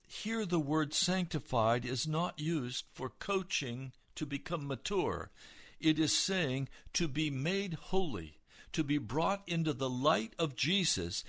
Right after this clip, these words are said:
and have the glory of his presence illumine every part of my world, of my moral world,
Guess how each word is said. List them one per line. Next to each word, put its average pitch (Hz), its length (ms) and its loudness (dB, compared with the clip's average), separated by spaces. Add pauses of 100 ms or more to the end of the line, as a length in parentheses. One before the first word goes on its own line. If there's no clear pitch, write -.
(160)
and 143 160 2
have 170 200 2
the 151 100 4
glory 202 600 4
of 165 100 0
his 151 180 2
presence 160 720 0 (260)
illumine 180 800 2 (380)
every 214 340 2
part 208 560 2
of 165 140 0
my 185 240 4
world, 170 640 4 (180)
of 139 120 -4
my 165 180 2
moral 160 640 6
world, 110 500 2